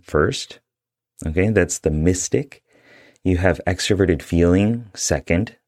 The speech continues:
That's the envoy, like an ambassador.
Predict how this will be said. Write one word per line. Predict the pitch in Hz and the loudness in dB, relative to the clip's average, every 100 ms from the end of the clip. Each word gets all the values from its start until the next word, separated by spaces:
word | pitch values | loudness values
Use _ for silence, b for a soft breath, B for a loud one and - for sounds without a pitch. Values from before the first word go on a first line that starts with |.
| - | -6
That's | 76 - | -4 -4
the | - 78 67 - | -2 -2 -2 -4
envoy, | 76 85 95 80 69 69 104 - _ - | 0 2 2 2 2 2 -2 -8 _ -16
like | - | -12
an | - 73 76 | -10 -8 -4
ambassador. | 78 69 73 - 71 69 | -4 -4 -4 -6 -4 -4